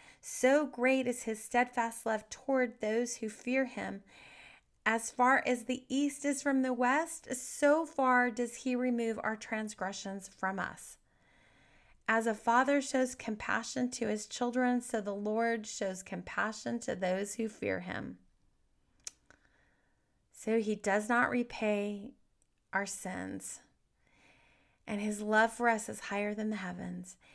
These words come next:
and he removes our sins farther than the east or from, is from the west, and he shows us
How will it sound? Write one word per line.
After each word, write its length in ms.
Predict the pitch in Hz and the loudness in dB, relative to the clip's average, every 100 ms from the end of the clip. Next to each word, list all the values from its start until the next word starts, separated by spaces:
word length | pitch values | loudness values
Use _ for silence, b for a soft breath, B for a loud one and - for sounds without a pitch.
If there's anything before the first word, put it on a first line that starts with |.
| B B B | B B B
and 160 | 214 214 | -2 0
he 140 | 214 | 0
removes 520 | 208 202 208 226 220 | 0 0 0 0 2
our 140 | 226 233 | 0 0
sins 380 | - 190 202 196 | -2 -2 -4 -4
farther 400 | 190 196 202 196 | -2 0 -2 -4
than 180 | 196 | -4
the 140 | 196 - | -4 -4
east 420 | 233 233 220 - - | -2 -2 -2 -6 -4
or 120 | 208 | -6
from, 400 | 202 208 208 202 - | -4 -6 -4 -6 -6
is 220 | 208 - | -8 -6
from 220 | 202 202 | -4 -2
the 100 | 196 | -2
west, 540 | 190 175 190 - - _ b b b b _ _ - | -2 -2 -4 -10 -16 _ b b b b _ _ -2
and 200 | 226 220 | 0 0
he 100 | 220 | -4
shows 460 | 214 - 208 214 214 | -4 -2 0 0 -4
us 220 | 208 | -8